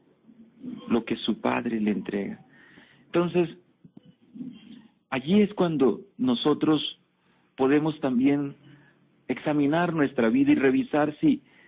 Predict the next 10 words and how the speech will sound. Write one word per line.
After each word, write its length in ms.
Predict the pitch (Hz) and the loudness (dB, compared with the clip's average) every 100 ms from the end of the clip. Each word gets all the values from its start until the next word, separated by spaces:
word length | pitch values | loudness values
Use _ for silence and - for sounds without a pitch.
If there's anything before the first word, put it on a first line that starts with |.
| _ _ | _ _
si 80 | 135 | -2
realmente 880 | 131 139 151 147 180 147 117 107 107 _ _ _ _ - | 2 2 2 0 0 0 0 0 -2 _ _ _ _ -4
eso 280 | 208 208 208 | 0 0 0
que 140 | 160 | 0
Jes-, 320 | 127 123 - | 0 -2 0
eso 280 | 160 175 185 | 0 2 0
que 160 | 156 - | 0 2
conocemos 720 | 143 127 120 214 202 120 101 | 2 2 2 2 4 2 2
de 140 | 110 | 0
Jesús, 580 | 107 101 - 107 - | 0 -2 0 0 -2